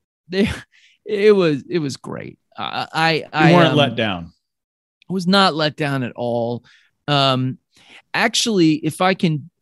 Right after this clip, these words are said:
Speaker 1: move from, from books for one second,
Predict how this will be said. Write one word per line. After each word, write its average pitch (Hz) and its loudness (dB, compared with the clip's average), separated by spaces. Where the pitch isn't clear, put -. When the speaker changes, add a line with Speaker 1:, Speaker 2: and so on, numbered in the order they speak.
Speaker 1:
move 180 6
from, 156 -4
from 151 -2
books 160 -2
for 151 -4
one 156 -4
second, - -2